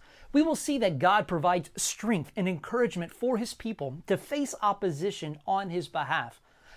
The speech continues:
To let you know where we are going in our study, here are the three points. One, God moves the hearts of His people to return to Him. Two, God provides strength for His servant to obey Him. And three, God reveals a remnant to His servant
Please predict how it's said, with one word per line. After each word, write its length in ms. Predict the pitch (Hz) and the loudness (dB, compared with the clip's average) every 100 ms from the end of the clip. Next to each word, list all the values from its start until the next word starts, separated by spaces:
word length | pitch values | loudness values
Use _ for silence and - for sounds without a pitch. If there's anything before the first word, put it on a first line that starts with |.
| - | 0
To 60 | |
let 200 | 262 262 | 4 4
you 80 | 247 | 6
know 100 | 214 | 6
where 180 | 202 202 | 8 6
we 220 | 175 190 | 4 4
are 120 | 170 | 2
going 340 | 139 165 170 170 | 2 0 0 -2
in 180 | 202 185 | -2 0
our 160 | 180 | 0
study, 400 | 147 - 151 135 - - | 0 -6 -6 -6 -12 -16
here 200 | - 277 | 0 2
are 200 | 247 190 | 6 4
the 100 | 156 | 4
three 320 | 160 - 208 170 | -2 -2 0 0
points. 460 | 165 135 - - - - - - | -2 -8 -8 -14 -14 -20 -20 0
One, 400 | 247 185 165 208 - - 143 | 6 6 4 -2 -10 -8 2
God 320 | 202 254 269 | 2 4 2
moves 480 | 175 202 240 233 - | 2 2 0 -2 -4
the 220 | 180 160 | 0 0
hearts 360 | - 170 165 - | 0 -2 -2 -2
of 140 | 170 | -2
His 160 | 160 156 | -2 -4
people 340 | 180 175 151 | -6 -2 -4
to 140 | 147 160 | -4 -4
return 480 | 165 160 208 202 180 | -2 -2 0 0 0
to 180 | 208 | -4
Him. 220 | 151 131 107 _ _ - - _ | -4 -6 -10 _ _ -20 -20 _
Two, 400 | - 294 180 190 - - 165 | -2 2 4 2 -4 -10 4
God 240 | 190 202 | 6 6
provides 420 | 190 170 185 190 | 4 4 6 4
strength 540 | - - - 208 214 - | 0 -4 -2 0 0 -2
for 200 | - 165 | -2 0
His 140 | 165 | 0
servant 440 | - 175 156 190 185 | 0 0 0 -2 -6
to 200 | 185 190 | -6 -2
obey 420 | 160 127 180 196 | -2 4 4 4
Him. 260 | 127 120 - - - - | 0 -8 -12 -20 -20 -6
And 160 | 175 175 | -2 -2
three, 480 | - 254 220 147 147 - - - | 0 0 2 0 -6 -12 -6 2
God 380 | 190 240 208 | 4 4 2
reveals 500 | 190 160 143 214 175 | 2 -2 0 2 0
a 120 | 208 160 | 0 -2
remnant 600 | 131 185 175 117 135 - | 0 0 -2 -4 -10 -2
to 160 | 226 | 0
His 220 | 226 254 - | 0 -2 -4
servant 440 | - 131 139 139 | -6 -6 -6 -12